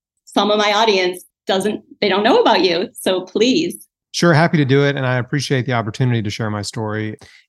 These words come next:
Speaker 2: A-, and I'll share an abbreviated version. If anybody wants the full, all the details, they're in my, my book, Chris Beat Cancer. But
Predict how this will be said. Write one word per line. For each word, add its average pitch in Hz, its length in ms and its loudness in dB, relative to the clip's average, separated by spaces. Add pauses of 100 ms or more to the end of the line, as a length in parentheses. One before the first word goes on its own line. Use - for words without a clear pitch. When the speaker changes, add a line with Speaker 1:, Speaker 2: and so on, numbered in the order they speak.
Speaker 2:
A-, 143 200 -2
and 147 200 0
I'll 165 200 4
share 175 280 4
an 143 100 2
abbreviated 143 580 2
version. 120 360 -4
If 120 140 -6
anybody 131 260 0
wants 123 240 0
the 131 100 -4
full, 139 440 2
all 156 280 2
the 151 120 -2
details, 120 760 -2
they're 120 200 -2
in 120 100 -2
my, 113 200 -2 (120)
my 120 140 -4
book, 120 320 -6
Chris 131 220 0
Beat 123 220 -4
Cancer. 135 440 -2
But 107 180 -8